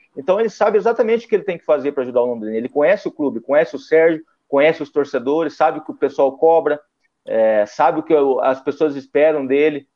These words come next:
Então, cer-, certamente é um cara que vai ajudar, porque já passou por experiências de todos os sentidos e pode passar pro, essa experiência pro menino que tá começando, que tá aí morando no C T,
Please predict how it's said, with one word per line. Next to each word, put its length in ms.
Então, 380
cer-, 340
certamente 560
é 20
um 80
cara 200
que 80
vai 160
ajudar, 380
porque 220
já 160
passou 440
por 160
experiências 760
de 80
todos 420
os 140
sentidos 580
e 180
pode 280
passar 320
pro, 360
essa 260
experiência 440
pro 200
menino 360
que 100
tá 120
começando, 560
que 80
tá 140
aí 120
morando 360
no 120
C 200
T, 360